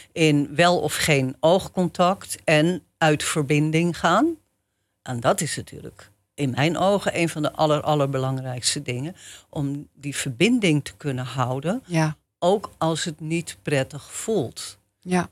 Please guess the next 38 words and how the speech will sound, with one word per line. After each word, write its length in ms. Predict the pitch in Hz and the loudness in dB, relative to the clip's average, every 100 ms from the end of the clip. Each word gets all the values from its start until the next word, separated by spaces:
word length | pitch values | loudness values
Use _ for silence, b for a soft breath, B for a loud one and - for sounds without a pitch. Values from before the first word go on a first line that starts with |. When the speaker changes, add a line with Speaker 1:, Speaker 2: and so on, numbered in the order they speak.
| _ | _
Speaker 1:
En 420 | - 143 135 139 | -2 0 0 -2
leren, 680 | 143 170 240 240 156 143 208 | 0 2 2 2 2 2 -2
jezelf 800 | - 123 147 - 147 165 190 - - | -10 -8 -4 0 2 2 2 -2 -4
aanleren, 680 | 143 180 185 135 127 135 | 0 2 0 -2 -4 -4
is 120 | 143 - | -6 -8
het 240 | - _ | -18 _
bewustzijn, 720 | 127 123 175 - - 196 226 139 | -10 -6 -2 0 2 2 2 0
wat 220 | 135 - | -2 -2
voel 260 | - 139 | -6 -4
ik, 180 | 151 220 139 | -4 -6 -6
waar 300 | 120 131 139 | 0 0 0
voel 240 | - 170 175 | -4 -4 -4
ik 100 | 180 | -6
het 140 | 180 | -4
in 140 | 180 | -2
mijn 120 | 175 165 | -2 0
lijf? 340 | 160 208 247 | 0 0 -2
Speaker 2:
Ja. 300 | 175 170 170 - _ | 2 4 4 0 _
Speaker 1:
Kan 180 | - 196 | 0 2
ik 120 | 180 | 2
daar 160 | 156 147 | 2 2
een 120 | 135 | 0
woordje 440 | 135 151 170 - | -2 -2 -2 -2
aan 220 | - 175 | 0 -2
geven? 600 | 170 185 170 180 180 269 320 _ _ _ _ | 0 0 0 0 -4 -8 -8 _ _ _ _
Speaker 2:
Mhm. 120 | 160 143 175 - | -16 -14 -16 -18
Speaker 1:
Duiden 640 | 117 143 135 165 196 240 | -4 2 4 2 2 0
zonder 720 | - - 170 202 226 277 349 - | -2 0 2 4 2 2 0 -4
<laughs> 280 | - 180 - | -4 -4 -6
goed, 480 | - 180 226 247 - - | -6 -2 0 -2 -8 -12
slecht. 640 | - 226 254 180 - - | -2 4 4 4 -2 -2
Speaker 2:
Juist, 480 | 165 170 160 - - | 4 4 4 0 -2
ja. 260 | 180 170 - - _ - | 2 2 0 -12 _ -2
Ja. 320 | 190 160 151 _ _ | 0 0 -2 _ _
Speaker 1:
Is 160 | - 151 | -4 -4
het 120 | 156 | -4
een 160 | 131 - | -8 0
prikkeling? 640 | 208 233 196 143 127 | 0 2 0 2 0